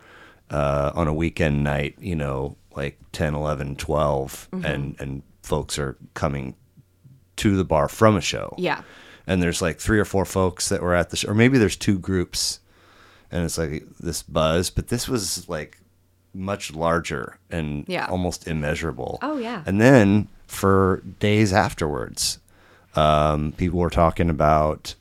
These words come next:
Speaker 1: um, you know, the amount of money that was d-, like, 'cause people are going out. People are, you know, "We're meeting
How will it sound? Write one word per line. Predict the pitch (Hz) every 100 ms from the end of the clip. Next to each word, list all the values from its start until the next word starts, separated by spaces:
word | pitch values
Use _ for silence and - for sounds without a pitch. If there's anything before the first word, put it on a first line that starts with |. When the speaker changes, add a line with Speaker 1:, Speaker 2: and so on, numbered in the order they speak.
| _
Speaker 1:
um, | 80 78 73 73 73 73 71 _ _ _ _ _ _ -
you | 87
know, | 71 71
the | 87
amount | 82 82 90 87
of | 65
money | 73 87 73 64 - _ _ _ _ _ _ _ _ _ _
that | 87
was | 78 80
d-, | - - -
like, | 80 -
'cause | 95
people | - 98 98
are | 90
going | 92 92
out. | 107 101 -
People | - 85 87
are, | 87 85 87 87
you | -
know, | 95
"We're | 95 95
meeting | 95 101 98 95 95 95 - -